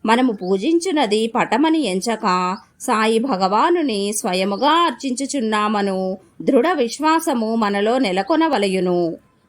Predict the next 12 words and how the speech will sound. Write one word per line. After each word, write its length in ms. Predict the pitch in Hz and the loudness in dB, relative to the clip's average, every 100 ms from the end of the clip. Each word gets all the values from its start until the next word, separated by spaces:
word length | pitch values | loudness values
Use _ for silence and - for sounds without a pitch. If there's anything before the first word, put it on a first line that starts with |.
| - | 0
మన 220 | 254 262 | 2 2
పూజా 500 | 254 208 208 226 311 | 0 -2 0 2 2
మందిరమే 720 | 349 359 330 285 233 226 220 | 2 2 2 0 0 0 0
ద్వారకామాయి, 1200 | 214 196 220 220 311 320 294 214 190 175 170 160 - _ _ | 0 0 0 0 2 4 2 0 0 0 -2 -4 -10 _ _
పటమే 580 | 226 - 330 320 254 233 | 2 4 2 2 0 -2
సాయినాథుడు, 1080 | 269 208 180 202 302 254 220 196 196 175 156 - _ - | -2 -2 0 2 2 0 -2 0 0 -2 -6 -12 _ 0
మన 200 | 285 311 | 2 2
నివాస 400 | 285 208 196 302 370 | 2 0 0 -2 -4
స్థలమే 560 | - 330 285 277 262 | 0 2 2 2 0
షిరిడీ 480 | 262 196 185 220 339 | 0 -2 0 2 2
అనుటయందు 920 | 330 302 285 269 214 196 190 185 185 - _ | 2 0 0 0 0 0 -2 -2 -6 -8 _
ఆశ్చర్యమేమున్నది? 1500 | 175 185 - 330 330 339 277 226 220 214 208 202 190 190 196 | 0 2 2 0 2 2 2 0 0 0 2 2 2 0 -2